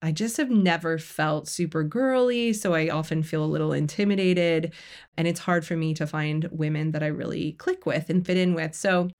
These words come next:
I was really surprised, and, and this happened from my very first weekend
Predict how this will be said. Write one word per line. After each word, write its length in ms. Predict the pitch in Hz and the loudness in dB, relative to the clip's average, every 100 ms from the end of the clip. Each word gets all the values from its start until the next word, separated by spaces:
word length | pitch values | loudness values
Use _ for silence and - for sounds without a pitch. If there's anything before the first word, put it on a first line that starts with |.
| _ | _
I 140 | 190 202 | 0 2
was 200 | 214 196 | 0 0
really 360 | 185 262 320 | 2 4 4
surprised, 760 | 320 240 - 185 160 156 156 - | 2 -2 -2 0 2 0 -2 -2
and, 260 | 185 185 180 190 | 2 4 2 0
and 180 | 196 | 0
this 200 | 202 311 | 2 0
happened 420 | - 233 226 208 208 | 0 -2 2 0 2
from 140 | 185 | 2
my 140 | 165 | 2
very 480 | 156 147 185 185 190 | 0 0 2 2 0
first 360 | 185 170 160 160 | 0 -2 -2 0
weekend 640 | 175 180 175 151 160 160 | 2 2 2 0 -2 -4